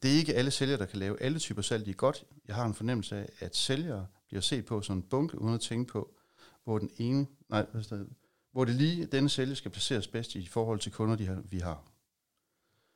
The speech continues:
Øhm, jeg blev mega provokeret af den første del, i forhold til det her med, at hvis du er,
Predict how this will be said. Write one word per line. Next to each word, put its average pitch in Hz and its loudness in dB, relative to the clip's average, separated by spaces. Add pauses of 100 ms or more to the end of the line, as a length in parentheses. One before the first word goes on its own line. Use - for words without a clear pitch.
(640)
Øhm, 101 -4 (1400)
jeg 147 0
blev 123 -2
mega 147 2
provokeret 113 -2
af 110 -2
den 110 -4
første - -4
del, 82 -8 (1200)
i - -18
forhold 117 2
til 110 2
det 113 4
her 107 6
med, 110 4
at 98 -4
hvis 95 -4
du 98 -4
er, 90 -2